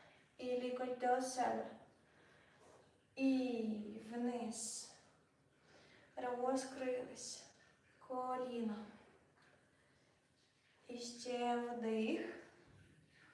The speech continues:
І видих. І вдих. І видих. Останній раз.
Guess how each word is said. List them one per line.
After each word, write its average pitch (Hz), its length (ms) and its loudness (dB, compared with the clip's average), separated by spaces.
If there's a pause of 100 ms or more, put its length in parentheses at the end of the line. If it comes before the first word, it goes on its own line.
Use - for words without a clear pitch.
(960)
І 262 760 4 (200)
видих. 220 1080 2 (1900)
І 226 680 -2
вдих. 202 440 2 (2250)
І 220 600 2
видих. 208 680 4
Останній 240 360 -2
раз. - 440 6